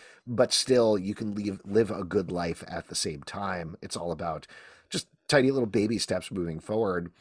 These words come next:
Um, and that's, that's, I kind of think, uh, what we got with Jane, if we want to talk about her ending,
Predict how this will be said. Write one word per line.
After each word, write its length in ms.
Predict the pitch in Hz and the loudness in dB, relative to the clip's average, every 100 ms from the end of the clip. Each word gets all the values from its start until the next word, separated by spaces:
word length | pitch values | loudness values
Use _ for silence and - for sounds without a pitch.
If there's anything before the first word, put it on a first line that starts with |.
| - - _ - - - | -20 -20 _ -14 -10 -2
Um, 460 | 107 110 110 104 - | 4 4 4 0 4
and 220 | 139 127 | 4 8
that's, 540 | 147 185 208 - - - - _ _ _ | 6 6 6 4 2 -2 -18 _ _ _
that's, 200 | 196 220 - | 4 6 6
I 100 | 208 | 4
kind 280 | - 175 226 | 6 4 4
of 80 | 311 | 2
think, 280 | 277 226 170 | 2 0 -2
uh, 60 | 160 | -2
what 560 | 143 127 120 117 135 - | 0 -2 0 6 6 6
we 100 | 135 | 4
got 280 | 113 117 | 4 4
with 180 | 113 87 | 2 -4
Jane, 480 | 85 104 98 127 151 | 0 0 2 0 -4
if 220 | 180 117 | -6 -4
we 60 | 113 | -2
want 160 | 107 | -2
to 40 | 104 | -4
talk 280 | - 110 107 | -2 -2 -2
about 260 | 107 101 | 0 -2
her 240 | - 110 - | -2 -4 0
ending, 480 | 123 127 131 151 | 0 0 -2 -6